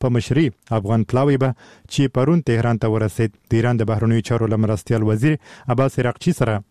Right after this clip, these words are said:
د دوی هیوادونو د اوږدمهالو او هر اړخیزو همکاریو د سند پر نهایي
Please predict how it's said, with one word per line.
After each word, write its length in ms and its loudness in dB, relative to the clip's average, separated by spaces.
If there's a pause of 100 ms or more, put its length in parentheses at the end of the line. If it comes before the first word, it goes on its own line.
(160)
د 120 0
دوی 180 4
هیوادونو 400 2
د 160 -2
اوږدمهالو 640 2 (380)
او 40 2 (120)
هر 180 0
اړخیزو 380 0
همکاریو 460 0
د 120 -4
سند 340 0
پر 220 0
نهایي 320 2